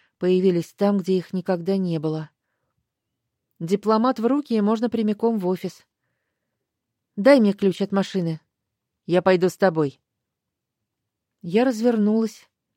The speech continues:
оказавшись к нему лицом. «Ты стоял в трех шагах». Пальцы на левой руке предательски задергались. «И все равно ничего не смог сделать».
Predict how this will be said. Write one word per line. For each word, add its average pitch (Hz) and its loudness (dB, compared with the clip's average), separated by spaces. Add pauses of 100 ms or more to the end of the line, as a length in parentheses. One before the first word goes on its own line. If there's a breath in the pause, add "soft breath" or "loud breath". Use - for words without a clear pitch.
(1000)
оказавшись 196 -4
к - -12
нему 190 -2
лицом. 165 -6 (3000)
«Ты 202 -4
стоял 220 0
в 202 -12
трех 214 0
шагах». 214 -4 (1200)
Пальцы 190 -4
на 185 0
левой 180 -2
руке 180 -6
предательски 185 -8
задергались. 175 -8 (880)
«И 196 -8
все 240 0
равно 240 2
ничего 196 -2
не 196 0
смог 196 -6
сделать». 180 -2